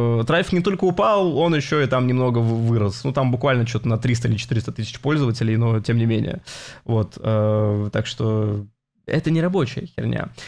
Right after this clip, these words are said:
Дальше. Момент, который, как по мне, очень важен и который, м, мало кто проговаривает, но тем не менее, типа, это надо понимать.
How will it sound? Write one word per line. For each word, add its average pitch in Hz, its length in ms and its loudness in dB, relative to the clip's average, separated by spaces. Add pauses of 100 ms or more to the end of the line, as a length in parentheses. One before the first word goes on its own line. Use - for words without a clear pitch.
(280)
Дальше. 156 560 2
Момент, 196 560 2
который, 147 440 2
как 151 220 -2
по 156 100 2
мне, 165 260 4
очень 143 460 0
важен 165 440 2
и 156 120 0
который, 151 600 2
м, 139 680 2
мало 143 400 4
кто 123 380 2
проговаривает, 131 800 4
но 131 160 2
тем 147 220 2
не 135 80 2
менее, 120 720 2
типа, 117 240 -2
это 117 160 0
надо 127 220 0
понимать. 143 560 -2